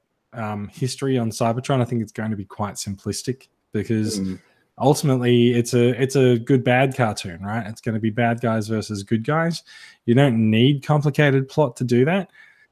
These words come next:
Speaker 1: The other thing I think is that, um, this is, so this is closer to, this is closer to R I D than it is to, um, Prime, because R I D was more aimed at kids.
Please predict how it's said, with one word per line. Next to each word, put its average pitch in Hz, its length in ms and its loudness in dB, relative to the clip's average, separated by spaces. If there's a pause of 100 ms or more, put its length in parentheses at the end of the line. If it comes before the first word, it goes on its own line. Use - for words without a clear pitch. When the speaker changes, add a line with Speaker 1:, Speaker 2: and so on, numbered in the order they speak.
(120)
Speaker 1:
The 143 100 6
other 190 160 6
thing 190 240 4
I 175 60 4
think 196 260 4
is 147 280 0
that, 147 360 0
um, 139 460 2 (720)
this 151 220 -2
is, 127 160 -4
so 143 140 6
this 143 200 2
is 131 220 2
closer 127 600 0
to, 120 600 0
this 143 160 -2
is 156 100 -2
closer 160 300 0
to 143 60 -2
R 131 260 4
I 127 80 4
D 123 240 4
than 120 160 2
it 113 120 0
is 110 140 -2
to, - 140 -8 (200)
um, 104 360 -8
Prime, 87 500 -10 (420)
because 110 300 -4 (460)
R 117 200 4
I 117 80 4
D 117 200 4
was 113 260 -2 (220)
more 110 480 -4
aimed 110 280 -2
at 92 120 -14
kids. 180 500 -4